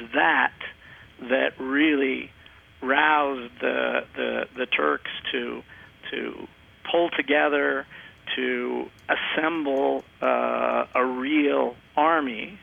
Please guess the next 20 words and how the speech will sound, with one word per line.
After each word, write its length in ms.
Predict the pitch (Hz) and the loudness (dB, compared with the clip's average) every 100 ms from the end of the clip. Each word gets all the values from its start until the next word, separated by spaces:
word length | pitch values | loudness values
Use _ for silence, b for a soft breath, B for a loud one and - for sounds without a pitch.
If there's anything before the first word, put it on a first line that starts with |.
| - | -10
for 100 | 139 | -6
the 80 | 127 | -4
first 260 | - 135 - | 0 0 0
time 520 | - 165 160 139 135 135 | 0 2 4 2 -2 -6
since 140 | 131 120 - | -10 -10 -6
the 120 | 123 | -4
end 180 | 131 131 | -4 -4
of 60 | |
the 80 | 120 | -6
war 480 | 123 156 147 135 123 | -2 0 2 0 -2
in, 220 | 123 123 - - | -4 -10 -12 -8
in 280 | 120 117 - | -6 -8 -8
nineteen 420 | 131 123 - 123 113 | -4 -4 -4 -8 -8
eighteen, 640 | 110 - 160 147 120 127 B B B B B B - | -8 -6 -4 -2 -4 -6 B B B B B B 0
and 260 | 147 160 156 | 2 2 0
confront 580 | 156 - - 156 147 - - | -4 -4 -2 0 -2 -6 -12
the, 600 | 127 127 127 123 127 - - | -6 -4 0 0 0 -4 -6
the 320 | 131 123 123 127 | -6 -4 -4 -6
Greek 300 | 104 135 143 | -4 -2 0
army 580 | 139 127 123 123 123 - | 0 -2 -4 -6 -10 -12